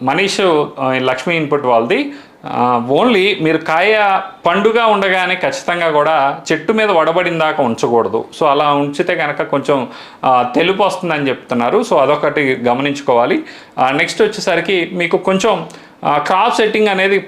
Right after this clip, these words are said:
మొక్క పెరిగిన తర్వాత ఒకసారి మీకు క్రాప్ సెట్ అయ్యే అవకాశాలు అయితే ఖచ్చితంగా ఉంటుంది.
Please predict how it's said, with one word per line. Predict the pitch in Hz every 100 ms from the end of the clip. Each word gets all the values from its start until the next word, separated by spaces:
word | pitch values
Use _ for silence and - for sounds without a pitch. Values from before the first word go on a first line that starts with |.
| -
మొక్క | 156 160 160
పెరిగిన | 214 185 190 208
తర్వాత | 202 185 175
ఒకసారి | 180 156 - 190 175
మీకు | 160 147 160
క్రాప్ | 143 135 135
సెట్ | 143 139
అయ్యే | 135
అవకాశాలు | 123 120 127 127 117
అయితే | 117 208
ఖచ్చితంగా | 220 - 120 - 123 123
ఉంటుంది. | 117 120 180